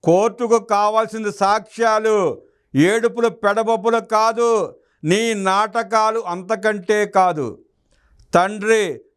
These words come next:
తమ్ముడు మద్యానికి బానిసై చనిపోతుంటే అన్నగా,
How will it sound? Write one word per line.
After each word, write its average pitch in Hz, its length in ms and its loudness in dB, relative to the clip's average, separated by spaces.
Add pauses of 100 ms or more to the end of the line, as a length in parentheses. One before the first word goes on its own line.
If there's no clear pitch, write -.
(120)
తమ్ముడు 208 320 0 (100)
మద్యానికి 202 500 -2 (100)
బానిసై 208 380 0 (120)
చనిపోతుంటే 226 760 0 (540)
అన్నగా, 214 460 2